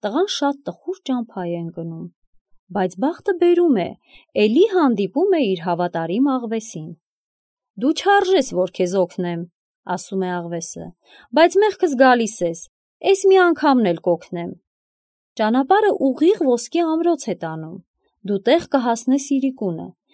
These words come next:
իսկ կեսգիշերին արքայադուստրը դուրս կգա իր ավազանում լողանալու։ Երբ որ դուրս գա, վազիր, բռնիր նրան ու համբուրիր մի անգամ, նա կգա քեզ հետ։ Ոչ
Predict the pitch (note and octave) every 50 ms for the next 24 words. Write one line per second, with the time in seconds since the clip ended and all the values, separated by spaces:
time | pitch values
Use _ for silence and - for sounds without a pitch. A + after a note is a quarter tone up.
0 | _ - - _ _ - A#3+ A3+ - - - C4 C4+ B3+ A3+ A3 C4 C4 - -
1 | D#4+ E4 G#4+ B4+ A#4 E4+ B3+ A#3 - - B3+ B3 B3+ B3 B3+ F#4 G#4+ - - G4
2 | F4+ F4 C#4+ A3 B3 D4+ F4 - - - C4+ B3+ C#4 C#4 B3+ - G#3+ B3 C#4 G#3
3 | F3+ F#3 F#3 F3+ F#3 F3+ F3 F3 F#3 A3 B3 C#4 D#4 D4+ D#4 E4 D#4+ D4 D4 C4+
4 | G#3 E3+ D#3+ F#3 F3 _ _ _ _ _ _ _ _ _ _ G3+ A3 C4+ D4 C#4
5 | - - B3+ B3 A3+ G3+ A3 F4+ C5+ C#5 - - A#3 F#3 F#3+ F#3 F3 F3 - _
6 | _ _ _ _ F3+ F3 A3 G#3+ G#3 G3+ F3+ F3 F#3+ G3 A#3+ D#4+ - - _ _
7 | _ _ _ _ F#3+ F3+ A3 A#3 A3+ A3 G#3 F3 F3+ G3 A3+ C4+ D4 E4 F#4 A4
8 | C5 C5+ - - - _ _ - D5 B4 A4+ A4+ G#4 F#4+ - D#4+ C#4+ A3+ A3 G3
9 | F#3 F3+ F3+ F3+ E3+ E3 E3+ E3+ - - D#3+ F3+ F3+ F3 _ _ _ _ _ _
10 | _ _ - D4 G#4 A#4+ A#4 G#4 E4+ A3+ A3 G3 F3 F3 - - E3+ - - -
11 | - F3+ F#3+ - _ _ _ _ _ _ _ _ _ _ _ F3 E3+ G3+ C4 E4
12 | E4+